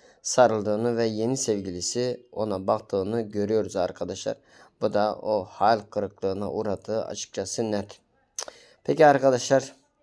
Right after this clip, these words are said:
şimdi burayı bir geçelim. İkincisine geçelim.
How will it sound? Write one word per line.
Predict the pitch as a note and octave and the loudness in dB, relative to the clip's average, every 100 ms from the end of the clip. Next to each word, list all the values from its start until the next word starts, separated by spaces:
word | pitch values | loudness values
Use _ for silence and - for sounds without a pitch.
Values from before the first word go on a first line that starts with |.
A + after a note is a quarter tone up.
| _ | _
şimdi | - C#3 B2+ C3+ C3+ - _ _ | -4 0 2 2 0 -2 _ _
burayı | B2 A2+ A2+ A2+ | 0 2 0 -2
bir | |
geçelim. | G2+ - G2+ A2 G2+ G#2+ _ _ | -8 -8 -4 -4 -4 -8 _ _
İkincisine | - - F#2+ - F2+ F2+ | -12 -6 -4 -4 -4 -8
geçelim. | G2 - F#2 B2 | -8 -6 -6 -10